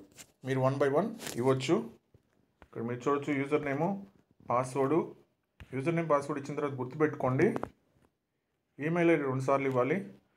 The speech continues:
ఫస్ట్ నేమ్, లాస్ట్ నేమ్, సిటీ ఇచ్చేసి, మొబైల్ నెంబర్ ఇచ్చేసి, "Create my new account" అంటే మీకు ఒక మెయిల్ వస్తుంది.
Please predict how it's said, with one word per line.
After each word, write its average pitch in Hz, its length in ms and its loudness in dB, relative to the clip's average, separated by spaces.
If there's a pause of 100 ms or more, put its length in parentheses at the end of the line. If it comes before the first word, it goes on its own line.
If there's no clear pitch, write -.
(240)
ఫస్ట్ 131 240 -6
నేమ్, 156 240 2
లాస్ట్ 139 280 4
నేమ్, 143 200 -4 (680)
సిటీ 151 200 0
ఇచ్చేసి, 135 460 2
మొబైల్ 151 340 6
నెంబర్ 139 200 -2
ఇచ్చేసి, 127 340 -4
"Create 156 340 -2
my 139 120 -4
new 131 240 -2
account" 127 280 -2
అంటే 170 360 2 (500)
మీకు 135 160 2
ఒక 131 80 4
మెయిల్ 156 240 10
వస్తుంది. 135 680 2